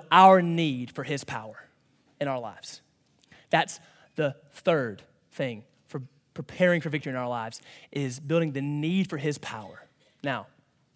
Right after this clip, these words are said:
so I'm our college pastor, right? So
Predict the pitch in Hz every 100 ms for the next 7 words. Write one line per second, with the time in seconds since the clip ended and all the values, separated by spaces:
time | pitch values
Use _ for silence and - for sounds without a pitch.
0 | _ _ _ - 170 143 - _ - -
1 | - - - - - _ - 202 208 226
2 | 208 - 190 160 151 165 202 208 - -
3 | - 190 156 143